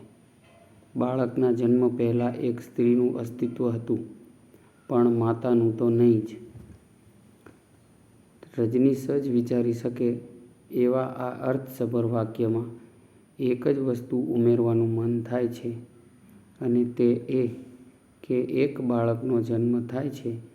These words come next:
ત્યારે એક પિતાનો પણ જન્મ થાય છે.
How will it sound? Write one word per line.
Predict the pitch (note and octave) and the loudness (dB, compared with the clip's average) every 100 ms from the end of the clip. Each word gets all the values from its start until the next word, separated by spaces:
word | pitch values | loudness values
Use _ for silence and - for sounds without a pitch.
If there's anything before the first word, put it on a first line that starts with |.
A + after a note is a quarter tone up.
| - - - - | -20 -20 -20 -6
ત્યારે | B2+ A#2+ B2 | 0 2 2
એક | B2 B2+ B2 A#2+ - | 0 -2 -2 -4 -2
પિતાનો | A#2+ A#2 B2+ A#2+ A#2 A2+ | -2 0 2 4 2 0
પણ | B2+ C3 A#2+ - - - - | 2 2 2 -4 -14 -20 -12
જન્મ | A#2 A2+ A#2 A#2+ | -4 0 2 0
થાય | A#2 A#2+ A#2 | -2 -2 0
છે. | A2+ B2 | -2 -8